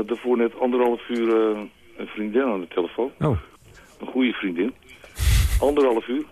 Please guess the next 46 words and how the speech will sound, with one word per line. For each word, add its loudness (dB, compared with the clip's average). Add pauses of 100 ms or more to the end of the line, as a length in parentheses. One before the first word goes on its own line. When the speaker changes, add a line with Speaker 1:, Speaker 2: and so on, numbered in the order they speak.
Speaker 1:
zei 0
ik 2
Speaker 2:
Zo. 0
Speaker 1:
net 0
tegen -2
haar. -6 (720)
Dat -6
is -14
best -4
wel -4
een, -6
eh, -4 (180)
Speaker 2:
Dat -2
is 0
lang. 2
Speaker 1:
klein 0
recordje. -2 (280)
Speaker 2:
Ja. -6 (1300)
Speaker 1:
Eh, 4 (760)
ja, 0 (680)
wij 2
kennen 0
elkaar, 0
eh, 2 (340)
weet -2
ik -10
veel, -2
een -6
jaar -2
of -10
tien -4
of -6
zo 0
ongeveer -2 (260)
nu. -8 (1040)
Eh, 4
met -2
tussenpozen -2
elkaar -2
ook 2
wel -6
eens -10
niet -6
gezien. -8
En, -10
eh, -6